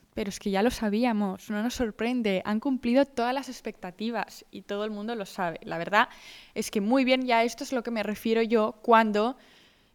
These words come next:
era tan fácil como coger la temática, inspirarte tú y hacer un lookazo que recuerde a Chanel y a Karl, ¿vale?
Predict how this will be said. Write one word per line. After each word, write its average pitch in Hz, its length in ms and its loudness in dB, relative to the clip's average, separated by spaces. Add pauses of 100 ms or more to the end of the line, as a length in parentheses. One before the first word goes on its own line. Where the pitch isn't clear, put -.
era 247 260 4
tan 233 180 2
fácil 240 360 0
como 202 260 -6
coger 220 340 -6
la 240 160 0
temática, 220 760 -4
inspirarte 226 920 6
tú 285 480 -2 (200)
y 220 140 -2
hacer 226 420 0
un 247 260 -2
lookazo 226 680 4
que 233 140 -6
recuerde 208 600 -2
a 208 80 -6
Chanel 196 460 -6
y 202 80 -8
a 180 80 -8
Karl, 175 320 -8 (520)
¿vale? 190 320 -2